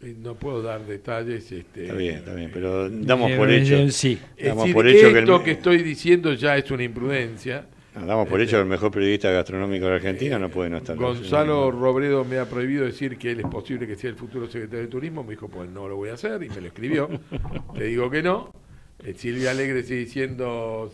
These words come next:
Speaker 1: "Santos se queda por un rato", y ella sabe, se queda, pero por un rato, y entonces, eh, eh, qué sé yo.
Speaker 2: Eh.
Speaker 1: Este, lo que sí sé es que el ente de turismo de la Ciudad de Buenos Aires, que de esto se trata,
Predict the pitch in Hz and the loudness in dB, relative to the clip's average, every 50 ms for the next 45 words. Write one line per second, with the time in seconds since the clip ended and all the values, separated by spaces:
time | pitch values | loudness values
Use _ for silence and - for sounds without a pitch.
0 | - - 135 127 131 127 123 113 110 117 104 123 120 120 110 117 123 127 143 175 | -6 -6 -4 -4 -6 -8 -10 -10 -8 -8 -6 -6 -6 -6 -6 -8 -8 -8 -4 -2
1 | 190 190 185 185 196 180 185 185 185 - - - - _ _ _ - - _ - | -2 -2 -2 -2 -2 -2 -4 -4 -6 -14 -20 -20 -20 _ _ _ -20 -20 _ -12
2 | 90 95 95 90 90 101 95 - - 175 147 123 127 131 139 165 - _ _ _ | -8 -8 -8 -6 -8 -10 -10 -4 -2 -2 -2 -2 -4 -8 -10 -14 -20 _ _ _
3 | - - _ - - 117 - - 139 135 123 131 160 143 - - 95 85 85 85 | -20 -20 _ -14 -14 -12 -6 -2 0 0 0 -2 -4 -8 -12 -14 -16 -14 -14 -16
4 | 87 92 98 90 101 117 131 156 170 165 147 - - 165 160 160 156 143 117 101 | -16 -16 -16 -14 -14 -12 -8 -6 -6 -6 -6 -8 -10 -8 -8 -8 -8 -10 -10 -12
5 | 101 107 - 147 143 143 139 135 123 127 139 151 147 139 139 147 156 156 147 - | -14 -12 -8 -8 -8 -6 -6 -8 -8 -8 -8 -10 -10 -10 -10 -10 -10 -12 -14 -18
6 | - _ _ _ _ _ _ _ _ _ _ _ _ - 127 95 - 92 87 - | -20 _ _ _ _ _ _ _ _ _ _ _ _ -10 -10 -8 -8 -12 -14 -14
7 | - - - _ _ - - 113 113 110 110 107 107 107 - - 131 117 113 110 | -16 -20 -20 _ _ -16 -10 -6 -4 -4 -4 -4 -6 -8 -8 -6 -4 -2 -2 -2
8 | 107 104 104 110 - - - - 123 120 123 - 117 160 185 - 190 185 175 - | -2 -4 -4 -6 -8 -14 -18 -10 -4 -4 -4 -2 -2 -4 -6 -4 -4 -8 -4 2
9 | 185 185 185 185 - 131 123 120 139 151 151 147 143 - - 127 120 117 117 117 | 2 2 2 2 -4 -4 -4 -2 0 -2 -2 -2 -4 -6 -4 -2 -2 -2 -2 -2
10 | 127 127 131 120 107 113 107 101 92 - 120 113 110 120 123 131 127 170 175 170 | -4 -4 -4 -4 -6 -6 -8 -8 -8 -8 -8 -8 -6 -6 -8 -8 -8 -8 -10 -10
11 | 156 151 - - 87 85 87 92 87 90 - 104 - - 147 143 - 175 165 151 | -10 -14 -14 -16 -16 -12 -12 -14 -14 -14 -16 -16 -12 -12 -14 -10 -8 -8 -8 -8
12 | - - 196 - | -10 -14 -14 -14